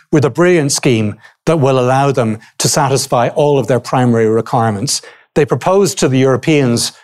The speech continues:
who are at this stage well on their way to creating a European economic community, that they would do a free trade deal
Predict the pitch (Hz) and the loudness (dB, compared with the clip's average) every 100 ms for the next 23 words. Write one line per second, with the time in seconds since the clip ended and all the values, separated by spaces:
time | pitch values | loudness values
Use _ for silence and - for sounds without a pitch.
0 | _ 151 143 127 160 - 156 135 120 127 | _ 2 2 2 -2 0 0 0 0 0
1 | 151 143 123 117 117 147 120 120 - - | 2 0 0 0 2 0 0 -4 -12 -8
2 | 117 - 127 123 127 123 113 117 110 - | -4 0 2 2 2 0 2 2 0 0
3 | 110 110 120 110 110 - 117 120 123 110 | -2 0 -2 0 -2 0 2 2 2 0
4 | 104 - - 156 165 147 131 160 139 - | -2 -10 -2 -2 0 0 2 2 2 0
5 | - 196 202 - 170 147 127 131 98 92 | -2 0 0 0 0 0 0 -2 -2 -4